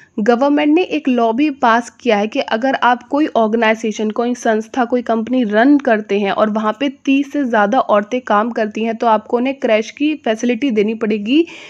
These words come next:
Basically आपको यहाँ पे चाइल्ड डे केयर सेंटर की फैसिलिटी देनी पड़ेगी, यानी कि कोई ऐसा रूम हो जहाँ पे कोई एक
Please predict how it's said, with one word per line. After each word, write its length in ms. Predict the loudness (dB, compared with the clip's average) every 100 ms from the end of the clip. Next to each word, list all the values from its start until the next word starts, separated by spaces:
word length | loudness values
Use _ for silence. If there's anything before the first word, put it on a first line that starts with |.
| -6 -2
Basically 460 | -2 -2 -4 -2
आपको 320 | -4 -4 -2
यहाँ 220 | 0 0 -2
पे 100 | -4
चाइल्ड 420 | -2 -4 -4 -6 -6
डे 180 | -6 -6
केयर 280 | -4 -6 -6
सेंटर 400 | -8 -8 -6 -6
की 180 | -6
फैसिलिटी 580 | -6 -8 -4 -4 -2 -2
देनी 240 | 0 0 -2
पड़ेगी, 420 | -2 -2 -2 -2
यानी 140 | -2
कि 100 | -4
कोई 200 | -4 -2
ऐसा 260 | -2 0 -2
रूम 220 | -2 -2
हो 100 | -2
जहाँ 320 | -2 -2 -2
पे 80 | -2
कोई 200 | -2 -2
एक 280 | 0 -2